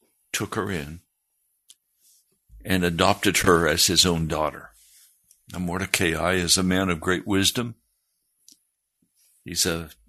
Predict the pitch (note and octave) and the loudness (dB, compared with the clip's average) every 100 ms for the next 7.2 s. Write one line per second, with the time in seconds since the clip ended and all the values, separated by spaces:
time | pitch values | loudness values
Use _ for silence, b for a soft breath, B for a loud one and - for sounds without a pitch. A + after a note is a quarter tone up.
0 | _ E2+ F#2+ F#2+ F2+ F#2 E2+ - F#2+ E2 | _ -2 0 2 0 0 0 0 -2 0
1 | F#2 F2+ G#2 G2 F#2 E2+ E2+ F2 G#2 - | 0 0 -2 -2 -2 -2 -2 -2 -2 -6
2 | - _ _ _ _ _ _ _ _ _ | -14 _ _ _ _ _ _ _ _ _
3 | _ _ _ _ _ _ _ _ _ _ | _ _ _ _ _ _ _ _ _ _
4 | _ _ _ _ _ _ _ _ _ _ | _ _ _ _ _ _ _ _ _ _
5 | _ _ _ _ _ _ - F#2+ F#2 A2 | _ _ _ _ _ _ -8 -4 0 2
6 | E2+ E2 - - - _ - F#2+ F#2 E2+ | 2 2 2 0 -8 _ -12 -8 -4 -2
7 | - | -2